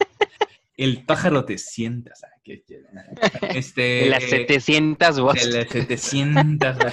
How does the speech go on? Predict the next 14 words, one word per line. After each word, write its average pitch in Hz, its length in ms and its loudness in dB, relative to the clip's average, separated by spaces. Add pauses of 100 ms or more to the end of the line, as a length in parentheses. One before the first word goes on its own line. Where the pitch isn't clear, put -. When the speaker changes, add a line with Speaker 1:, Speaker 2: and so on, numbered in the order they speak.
(680)
Speaker 1:
Este, 123 800 -8 (300)
sí, 175 220 -2
o 180 80 0
sea, 135 200 -4 (100)
cantaba 135 260 0
muy 160 140 -2
bonito 175 540 -4
y 135 60 -14
todo, 139 280 -4
y 104 180 -8
sí 117 140 -12
muy 127 240 -4
armonioso, 131 640 -6 (500)
pero 107 840 -6